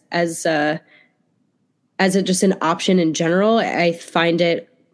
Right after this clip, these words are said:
at least the way they've changed it in the last ten years, it's just, like, fairly disrespectful to players. Just don't like the optics of it,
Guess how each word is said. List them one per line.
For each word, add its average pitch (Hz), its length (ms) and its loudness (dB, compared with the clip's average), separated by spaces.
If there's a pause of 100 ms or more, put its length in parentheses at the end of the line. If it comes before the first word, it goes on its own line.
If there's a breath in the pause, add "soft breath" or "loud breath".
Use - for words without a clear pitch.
(140)
at 214 80 2
least 240 220 2
the 208 100 2
way 170 200 2
they've 165 260 0
changed 156 440 -2
it 175 180 0
in 170 80 0
the 180 100 2
last 175 320 -2
ten 180 220 2
years, 185 320 0
it's 170 80 -10
just, - 100 -10
like, 175 240 -6
fairly 156 320 0
disrespectful 190 920 -4
to 202 140 -6
players. 208 600 -2
Just - 260 -10
don't 151 300 -2
like 160 220 -2
the 147 360 -2 (560 loud breath)
optics 220 420 2
of 196 180 2
it, 185 440 0